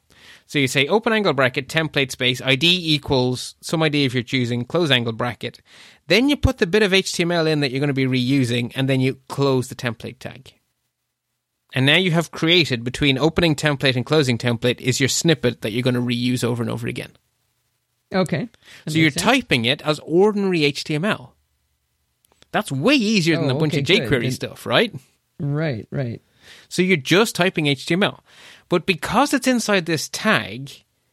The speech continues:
Speaker 1: it's in the document, but it's not in the document. The browser,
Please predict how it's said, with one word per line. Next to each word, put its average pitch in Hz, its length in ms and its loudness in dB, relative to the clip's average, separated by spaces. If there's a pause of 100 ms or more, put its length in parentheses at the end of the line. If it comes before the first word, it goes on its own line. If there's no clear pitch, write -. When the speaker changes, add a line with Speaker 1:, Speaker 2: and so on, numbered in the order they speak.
(360)
Speaker 1:
it's 170 220 -4 (160)
in 277 360 4
the 156 80 4
document, 127 800 -2 (840)
but 147 160 4
it's 131 180 0
not 151 400 4
in 131 80 2
the 113 80 -2
document. - 640 -10 (1200)
The 147 100 0
browser, 196 760 2